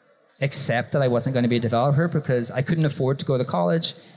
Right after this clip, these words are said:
I'm lucky in Ireland that people who can't afford to actually get grants. And so because it was such a big thing for me to get this grant and to get a really good qualification, it felt terrible to just start again. It was kinda scary. And so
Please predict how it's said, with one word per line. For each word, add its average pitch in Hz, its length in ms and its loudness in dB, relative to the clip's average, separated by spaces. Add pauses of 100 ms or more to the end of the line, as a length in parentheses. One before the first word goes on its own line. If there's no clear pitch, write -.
(200)
I'm 131 160 -2
lucky 139 320 0
in 135 80 2
Ireland 131 400 2
that 123 140 -2
people 143 240 0
who 123 100 0
can't 123 220 -2
afford 170 300 0
to 143 220 2
actually 131 260 -2
get 104 180 -4
grants. 139 560 -2 (340)
And 143 140 0
so 135 380 2 (180)
because 165 180 -2
it 151 40 0
was 123 120 -2
such - 240 -2
a 135 40 -4
big 123 200 -4
thing 127 200 -2
for 123 100 -2
me 131 80 0
to 120 60 -4
get 120 160 -2
this 117 140 -2
grant 120 340 -2
and 117 100 -12
to 117 60 -8
get 131 160 0
a 127 40 0
really 147 180 0
good 127 180 -4
qualification, 117 840 0 (280)
it 139 60 -2
felt 135 220 -2
terrible 135 520 2
to 139 180 -2
just - 380 -4 (240)
start 131 420 0
again. 120 460 2
It 135 40 0
was - 200 -6 (180)
kinda 131 160 -2
scary. 135 460 0 (720)
And 131 160 2
so 139 480 2